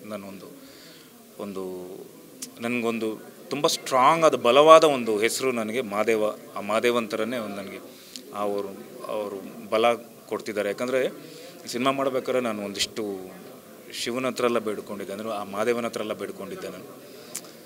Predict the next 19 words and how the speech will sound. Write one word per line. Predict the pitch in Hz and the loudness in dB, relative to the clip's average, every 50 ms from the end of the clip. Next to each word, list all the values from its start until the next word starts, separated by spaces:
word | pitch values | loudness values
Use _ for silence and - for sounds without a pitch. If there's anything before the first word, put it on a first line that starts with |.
| - - - - - | -20 -20 -18 -16 -10
ಅಂದರೆ | 98 107 107 104 | -4 -2 -2 -2
ಸೋಮವಾರದಂದು, | - - - 120 117 127 127 127 127 123 127 113 120 113 113 107 120 120 - - | -2 0 2 2 2 4 4 6 6 6 6 4 2 -2 -4 -6 -6 -6 -4 -4
ಅಂದರೆ | 117 113 113 | -6 -4 -6
ಈ | 120 120 | -6 -4
ಸಿನಿಮಾ | 113 - 139 139 147 143 | -4 -2 2 4 6 6
ಮಾಡ್ಬೇಕಾದ್ರೆ | 139 139 135 127 131 123 - 131 147 143 | 8 8 8 8 6 4 4 2 2 2
ನನಗೊಂದು | 123 113 107 110 110 101 107 101 98 - | 0 -2 -4 -4 -4 -4 -4 -6 -4 -4
ಶಿವನ್ | - 131 131 139 139 127 | -2 0 0 0 0 0
ಗೆಟಪ್ | 127 - 123 110 - 110 | 0 0 0 0 -2 -4
ಒಂದು | 104 101 101 | -4 -4 -4
ಹಾಕಿದ್ದೆ. | 98 - - 104 - - - - - - - - - - - - - | -6 -6 -8 -8 -8 -10 -10 -12 -12 -12 -12 -12 -12 -12 -12 -12 -8
So | - 123 117 120 131 143 131 113 104 98 | -6 -4 -2 -2 -2 -2 -2 -2 -2 -2
ಆ | 107 107 107 104 104 104 95 | 0 0 2 2 0 0 -2
ಶಿವನ್ | 87 - 120 123 135 135 | -4 -4 -2 -2 0 0
ಗೆಟಪ್ | 139 135 143 131 123 | 2 4 4 4 4
ನಾನು | 131 120 110 110 | 2 0 2 4
ಮಾಡಬೇಕು | 110 117 117 120 127 123 - 131 123 | 4 4 4 4 2 2 0 -2 -4
ಅಂತಲೇ, | 120 113 104 120 120 170 220 - - - - - - - - - - - - - - - - - - - - - - - - - | -4 -4 -4 -4 -4 -4 -6 -8 -12 -14 -16 -16 -16 -16 -16 -16 -16 -18 -18 -16 -16 -16 -16 -16 -16 -16 -16 -16 -16 -12 -6 -4
ಆ, | 110 | -2